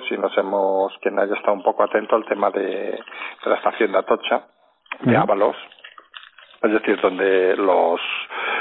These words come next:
Speaker 1: dueños de tiendas obviamente han estallado, es decir, esto al final está significando una cosa importante, que es que los miembros del gobierno no van a poder ni salir a la calle. Es decir, y aquí volvemos a ceñirnos una cosa que hemos dicho por activa y por pasiva,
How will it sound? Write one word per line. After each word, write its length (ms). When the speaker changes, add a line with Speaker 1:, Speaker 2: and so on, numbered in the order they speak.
Speaker 1:
dueños 300
de 100
tiendas 420
obviamente 400
han 100
estallado, 600
es 80
decir, 580
esto 180
al 60
final 400
está 480
significando 480
una 140
cosa 200
importante, 500
que 120
es 80
que 100
los 140
miembros 260
del 100
gobierno 340
no 120
van 140
a 40
poder 260
ni 100
salir 280
a 60
la 140
calle. 340
Es 180
decir, 180
y 60
aquí 180
volvemos 380
a 80
ceñirnos 540
una 140
cosa 260
que 120
hemos 180
dicho 340
por 140
activa 180
y 20
por 160
pasiva, 440